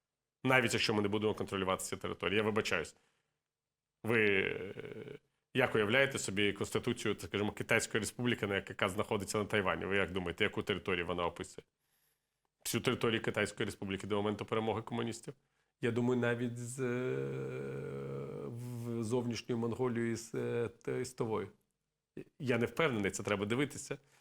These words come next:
Може, там зміни відбулися, але, в принципі, це була ось ця така міжнародна визнана територія на той момент. Мало ли що буває в Конституції.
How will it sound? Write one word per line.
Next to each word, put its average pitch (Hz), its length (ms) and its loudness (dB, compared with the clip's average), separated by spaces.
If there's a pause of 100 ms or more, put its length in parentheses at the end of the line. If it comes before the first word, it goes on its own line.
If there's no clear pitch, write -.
(240)
Може, 92 180 2
там 107 160 2
зміни 120 300 4
відбулися, 95 460 0
але, 98 100 2
в 95 60 -6
принципі, 156 360 -2
це - 140 -2
була 110 160 2
ось 110 160 0
ця 117 120 4
така 120 280 4
міжнародна 90 480 0
визнана 90 300 -4
територія - 460 -6 (1200)
на 110 80 4
той 104 160 0
момент. 90 280 -4 (1300)
Мало 113 260 6
ли 127 80 2
що 147 180 2
буває 135 280 6
в - 60 -4
Конституції. - 580 -8